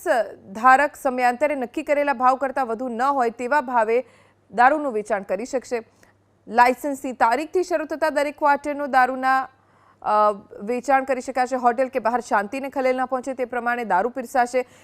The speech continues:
એટલે એક, અ, નિયમોનું લાંબુ લિસ્ટ તૈયાર કરી દેવામાં આવ્યું છે,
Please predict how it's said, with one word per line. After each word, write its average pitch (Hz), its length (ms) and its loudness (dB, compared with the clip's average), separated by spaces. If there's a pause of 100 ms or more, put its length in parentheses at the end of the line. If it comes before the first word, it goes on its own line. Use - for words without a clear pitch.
(120)
એટલે 370 260 2
એક, 370 160 2
અ, 277 280 6 (280)
નિયમોનું 349 760 2
લાંબુ 262 340 4
લિસ્ટ 302 480 2
તૈયાર 302 400 4
કરી 294 200 0
દેવામાં 277 360 0
આવ્યું 254 220 0
છે, 294 200 0